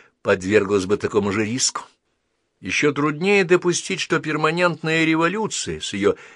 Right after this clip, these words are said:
непрерывным стрессом и непрерывными же репрессиями оказалась бы большим благом для России, чем исподволь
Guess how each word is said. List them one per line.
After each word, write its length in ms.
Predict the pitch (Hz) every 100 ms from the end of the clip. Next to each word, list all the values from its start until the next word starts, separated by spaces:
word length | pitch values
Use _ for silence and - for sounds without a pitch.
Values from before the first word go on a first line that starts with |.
| _
непрерывным 640 | 107 113 127 143 156 117 101
стрессом 720 | - - 98 120 127 - 98
и 120 | 98 - - _ _
непрерывными 840 | 87 110 113 113 113 131 117 104
же 180 | 90 95 - _
репрессиями 960 | 95 101 - 104 131 131 - 117 107 - _
оказалась 460 | - 92 92 104 95
бы 200 | 101 - _ _ -
большим 680 | 98 175 185 - 175 170
благом 400 | 143 170 160 151
для 160 | 131 123
России, 380 | 110 - 104 92
чем 240 | 107 90 - - -
исподволь 680 | 143 185 - 170 147 156